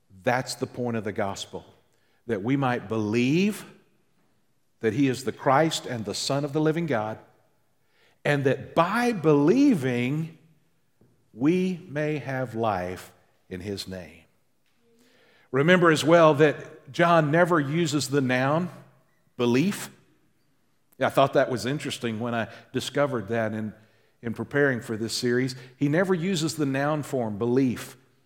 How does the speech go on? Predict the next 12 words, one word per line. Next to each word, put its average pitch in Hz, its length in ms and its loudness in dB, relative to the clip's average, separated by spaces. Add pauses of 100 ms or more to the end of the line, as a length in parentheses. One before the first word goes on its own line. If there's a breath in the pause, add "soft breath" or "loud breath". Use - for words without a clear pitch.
(220)
It's 143 160 -4
not 202 220 2
just 190 240 -2
a, 123 200 0
a 135 60 2
set 175 380 0
of 127 340 0 (280 loud breath)
truths 156 520 2
that 127 240 -2
you 131 120 0
have 135 300 -2
to 120 200 -2